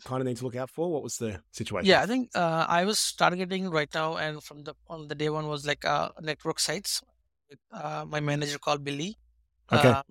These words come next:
Speaker 2: Billy Watson. So we worked on a complete migration of a site called for rent dot com.
Speaker 1: Okay.
Speaker 2: So For Rent is basically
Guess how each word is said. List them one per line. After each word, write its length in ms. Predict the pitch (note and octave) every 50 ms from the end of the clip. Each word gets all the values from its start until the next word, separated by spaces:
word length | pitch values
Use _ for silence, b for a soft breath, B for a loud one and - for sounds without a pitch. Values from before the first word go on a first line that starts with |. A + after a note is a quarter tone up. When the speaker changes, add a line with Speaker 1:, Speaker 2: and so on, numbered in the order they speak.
| - _ -
Speaker 2:
Billy 140 | - D3+ D3+
Watson. 460 | D3 D3 D3 - - - E3+ G3 A3 - _ _ _ _ _ _ - - - _ _ _ _ _ _ _ _ -
So 260 | - - D#3 C#3+ C#3 D3
we 200 | D3 D#3 F3 F3+
worked 260 | E3+ F#3+ G3 F3+ F3+
on 240 | F3 E3+ D#3+ D#3+ -
a 240 | - D3 D3 C#3+ C#3+
complete 400 | - D3+ D3 C#3 D#3 D#3 D3+ -
migration 540 | C#3 C#3 D3 D3 C#3 D#3 D#3 - - D3+
of 80 | C#3 -
a 40 | C#3
site 360 | - - C#3+ E3 F#3+ - -
called 240 | - D3+ D3 C#3+ C#3
for 260 | - - D#3 D3+ D3
rent 140 | D3+ D3+ D3+
dot 220 | D3 C#3 C3+ - -
com. 240 | D3 D3+ G3 A3 - _ _ _ _ _ - -
Speaker 1:
Okay. 280 | A#2+ A2 C3+ C3 B2+ - _ _ _ _ _ _ _ _ _
Speaker 2:
So 380 | - - - C#3 C#3 D#3 F#3 - _ _ _ _ _ _
For 260 | - F3 E3+ F3 F3+
Rent 260 | E3 E3+ E3+ E3+ E3+
is 160 | F#3 F3+ E3
basically 560 | D#3+ E3 F3 E3+ - - E3+ E3 E3 E3 D#3+